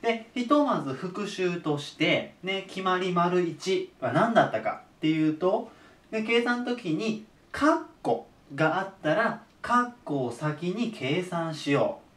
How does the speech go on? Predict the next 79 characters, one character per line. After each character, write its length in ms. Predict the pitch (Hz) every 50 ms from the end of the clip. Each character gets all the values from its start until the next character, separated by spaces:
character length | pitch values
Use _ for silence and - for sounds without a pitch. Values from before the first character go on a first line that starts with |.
| _ _ _
っ 20 |
て 100 | - 254
い 120 | 262 254
う 20 | 233
ル 100 | 202 214
ー 20 | 240
ル 80 | 269
を 40 | 226
や 100 | 147 123
り 60 | 120 117
ま 120 | 110 107
し 60 | 107
た。 160 | - - - - - _ _ -
ね。 260 | 196 196 202 208 208 - - - - - -
も 100 | 254 285
し 80 | 277 277
ね、 300 | 240 226 226 220 - - -
そ 100 | - 208
れ 100 | 202 208
が、 240 | 202 202 190 - - -
「あ 80 | - -
れ？ 60 | 214
そ 200 | - - - 202
ん 60 | 220
な 80 | 240 -
ん 40 | -
あ 60 | - -
っ 60 | -
た 100 | - 147
っ 80 | - -
け？」 80 | - 143
っ 80 | - - - _ _ _
て 120 | - 220 202
思 260 | 196 196 208 208 202
う 20 |
子 100 | 202 190
が 120 | 180 180 170
い 60 | 175
た 140 | - 196 190
ら、 340 | 240 269 254 - - - - -
ぜ 200 | - - 190 226
ひ 260 | 240 - 170 135 117 107
丸 340 | 110 123 139 160 170 170 170
一 300 | 160 143 - - 196 220
を 160 | 208 170 135
見 140 | 127 123 123
て 120 | - 123
み 100 | 120 117
て 120 | 113 110 107
く 80 | 120
だ 100 | 113 110
さ 220 | 110 131 117 107 98
い。 140 | - - - - _ -
よ 100 | 165 156
ろ 120 | 147 147
し 100 | 139 -
く 60 | - 135
お 40 |
願 260 | 123 123 120 117 110 110
い 60 | 107
し 80 | -
ま 280 | 117 113 101 95 95 -
す。 640 | - - - - - - - - - - - -
で、 280 | 269 294 302 302 302 - - -
今 280 | 247 247 247 240 226 220
回 260 | 165 147 135 131 151
は 180 | 190 196 170
丸 380 | 127 120 131 147 156 151 156 156
二 440 | 139 131 147 170 180 175 - - 127
な 200 | 127 120 113 113
ん 80 | 113 110
で 160 | 110 113 110
す 80 | 110 -
け 140 | - 131
ど、 280 | 135 208 220 196 - - -
こ 100 | 143 147
こ 120 | 156 165
も 120 | 160 160 160
ね、 280 | 180 196 202 - -